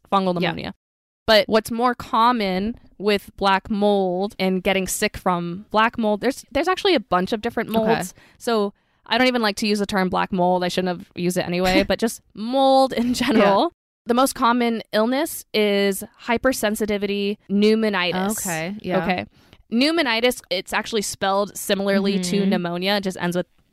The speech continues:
Speaker 1: pneumonitis.
Speaker 2: <laughs>
Speaker 1: And wh-, what hypersensitivity pneumonitis is, it's a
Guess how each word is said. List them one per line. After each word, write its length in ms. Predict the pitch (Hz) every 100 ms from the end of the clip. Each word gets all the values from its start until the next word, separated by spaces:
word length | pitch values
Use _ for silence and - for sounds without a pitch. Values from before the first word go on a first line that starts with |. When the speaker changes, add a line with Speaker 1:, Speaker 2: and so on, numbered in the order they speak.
| -
Speaker 1:
pneumonitis. 600 | 180 - - - 370 - 262 294 -
Speaker 2:
<laughs> 120 | -
Speaker 1:
And 280 | 240 226 220 - -
wh-, 380 | 254 285 240 220
what 220 | 226 220
hypersensitivity 840 | 214 220 277 269 277 247 220 208
pneumonitis 560 | 208 202 190 185 185 175
is, 240 | 185 -
it's 200 | 202 -
a 280 | - 190